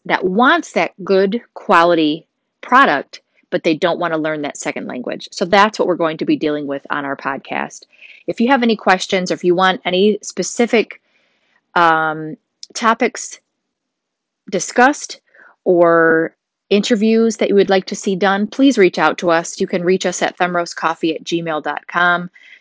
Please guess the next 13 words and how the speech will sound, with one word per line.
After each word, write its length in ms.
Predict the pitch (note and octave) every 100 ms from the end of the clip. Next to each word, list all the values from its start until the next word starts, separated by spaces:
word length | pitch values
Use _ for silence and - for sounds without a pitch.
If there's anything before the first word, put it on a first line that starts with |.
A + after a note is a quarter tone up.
| -
You 100 | D#3+
can 140 | E3+
also 240 | D#3+ E3
reach 200 | E3 D#3+
us 140 | E3+ -
on 80 | D3+
our 80 |
website, 540 | D3+ E3 E3+ G3+ F#3 -
thumb 220 | E3+ D#3+
roast 240 | D3 D3
coffee 340 | - E3+ F3 G3
dot 220 | F#3+ F3+
com. 440 | G#3 F#3+ F#3 F#3+